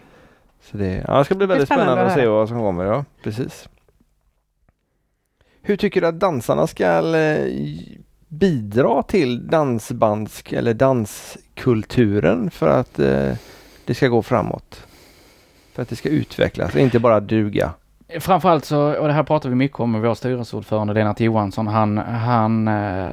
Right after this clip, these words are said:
Speaker 3: påminner ofta om det här att dansarna måste börja gå ut på de mindre banden. Man måste ge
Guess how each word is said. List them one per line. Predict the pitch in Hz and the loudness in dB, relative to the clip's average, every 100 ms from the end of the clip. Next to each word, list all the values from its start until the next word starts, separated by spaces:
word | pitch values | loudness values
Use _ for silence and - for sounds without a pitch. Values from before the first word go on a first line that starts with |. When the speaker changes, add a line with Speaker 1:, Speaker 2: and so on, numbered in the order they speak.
| - - - - - | -8 -8 -8 -8 -4
Speaker 3:
påminner | 117 117 110 101 | 0 2 2 2
ofta | 110 - 104 | -2 -2 -4
om | 98 | -2
det | 107 | -2
här | 104 - | -2 -4
att | - 107 - - _ _ _ _ _ _ _ _ _ _ - | -6 -6 -10 -20 _ _ _ _ _ _ _ _ _ _ 0
dansarna | 139 160 139 117 110 | 2 2 -2 -2 -2
måste | 107 110 123 147 - - - 135 - _ _ _ _ _ _ _ | 0 4 2 2 -4 -14 -2 -2 -2 _ _ _ _ _ _ _
börja | 131 113 | 2 2
gå | 107 | 4
ut | 107 98 | 2 0
på | - | -4
de | 104 | -2
mindre | 107 90 104 | -2 -2 -4
banden. | 95 78 127 - - - _ _ _ - | -6 -8 -12 -16 -20 -20 _ _ _ 0
Man | 131 120 | 2 4
måste | 120 147 - - 139 | 4 2 -2 0 2
ge | 151 113 | 4 2